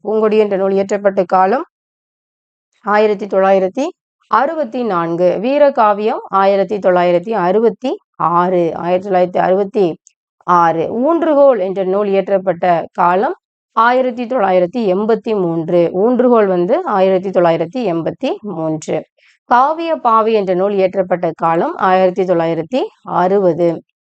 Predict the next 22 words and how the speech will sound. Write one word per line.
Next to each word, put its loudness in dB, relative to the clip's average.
எந்த 2
ஆண்டு 0
திராவிட 0
நாட்டினுடைய 0
வானம்பாடி 0
அப்படிங்கிற 0
பட்டம் -2
முடியரசனுக்கு 0
வழங்கப்பட்டுச்சு? 0
வருஷம் -2
ஆயிரத்தி 0
தொள்ளாயிரத்தி 2
ஐம்பத்தி -2
ஏழு. -2
ஐம்பத்தி -4
ஏழுல 2
திராவிட 0
நாட்டின் -2
வானம்பாடி 0
அப்படிங்கிற 0
பட்டம் -4
அவருக்கு -2